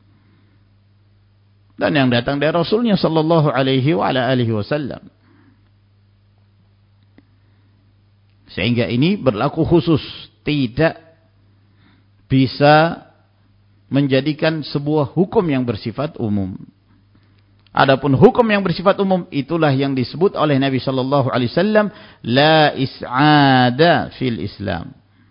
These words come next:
Tidak diperbolehkan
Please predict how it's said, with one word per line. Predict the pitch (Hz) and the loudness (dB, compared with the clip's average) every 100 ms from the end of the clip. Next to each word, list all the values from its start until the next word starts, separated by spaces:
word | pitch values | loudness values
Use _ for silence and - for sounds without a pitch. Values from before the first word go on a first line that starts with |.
| _ _ _ _ _ _ _ _ _ _ _ _ _ _ _ _ _ _ _ | _ _ _ _ _ _ _ _ _ _ _ _ _ _ _ _ _ _ _
Tidak | 98 101 127 | -6 0 0
diperbolehkan | 123 117 113 131 160 131 131 120 - | 0 -2 0 2 4 2 0 -2 -6